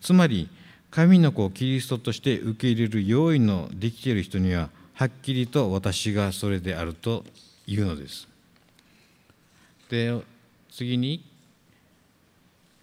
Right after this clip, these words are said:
ヨハネの二十八章から二十九、二十八から二十九を見たいと思うんですが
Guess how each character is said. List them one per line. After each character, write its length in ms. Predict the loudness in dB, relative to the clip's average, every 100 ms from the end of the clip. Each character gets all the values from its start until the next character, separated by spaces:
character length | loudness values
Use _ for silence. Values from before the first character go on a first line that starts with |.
| _ _ -4
ヨ 140 | 0
ハ 100 | 0
ネ 120 | 0
の 200 | 0 0
二 140 | 0 -2
十 160 | 0
八 100 | -2
章 280 | -2 -2 -2
か 120 | 0
ら 100 | -2
二 160 | 0 0
十 220 | 0 0
九、 400 | 2 4 2 0
二 140 | -4 -2
十 160 | 2
八 200 | 0 0
か 100 | 0
ら 100 | 2
二 140 | 4 2
十 220 | 0 -4
九 340 | -6 -8 -4
を 60 | -4
見 120 | -4
た 80 | -4
い 80 | -4
と 80 | 0
思 120 | 0
う 20 |
ん 20 |
で 80 | -2
す 100 | 0
が 140 | 0